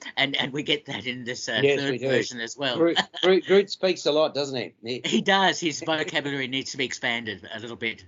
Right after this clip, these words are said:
Speaker 2: Mm.
Speaker 1: Perhaps
Speaker 2: Mm.
Speaker 1: he needs to branch out a bit. But, uh, anyway, uh, it, look,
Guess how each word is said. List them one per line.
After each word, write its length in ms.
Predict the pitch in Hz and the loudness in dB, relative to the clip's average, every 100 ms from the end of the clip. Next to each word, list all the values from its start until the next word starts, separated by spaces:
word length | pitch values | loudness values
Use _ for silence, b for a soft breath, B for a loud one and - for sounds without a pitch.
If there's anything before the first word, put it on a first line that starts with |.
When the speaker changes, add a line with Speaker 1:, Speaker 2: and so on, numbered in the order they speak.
| - | -10
Speaker 2:
Mm. 100 | 151 - | -10 -4
Speaker 1:
Perhaps 200 | 165 117 | 2 2
Speaker 2:
Mm. 40 | 107 | 2
Speaker 1:
he 60 | |
needs 200 | 139 131 | -2 -2
to 80 | 143 | -4
branch 360 | 123 127 113 127 | 0 0 2 0
out 200 | 117 120 | 0 0
a 40 | |
bit. 220 | 107 98 - B B B B - | -8 -10 -12 B B B B 0
But, 180 | 175 151 165 | 0 0 -2
uh, 60 | 160 147 | -2 0
anyway, 400 | 170 165 135 - 139 | -2 0 0 -2 -4
uh, 280 | 139 139 143 | -2 -2 -4
it, 280 | 160 165 - _ | -6 -6 -10 _
look, 200 | 185 | -8